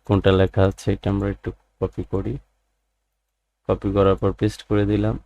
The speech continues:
নিম্নলিখিত কোনো ব্র্যান্ডের কার্বোনেটেড কোমল পানীয় যদি থাকে, তার বিজ্ঞাপনে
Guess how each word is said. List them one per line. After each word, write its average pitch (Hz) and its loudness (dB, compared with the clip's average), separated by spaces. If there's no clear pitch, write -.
নিম্নলিখিত 117 6
কোনো 117 4
ব্র্যান্ডের 101 6
কার্বোনেটেড 107 6
কোমল 113 4
পানীয় 101 4
যদি 101 2
থাকে, 98 2
তার 98 2
বিজ্ঞাপনে 101 4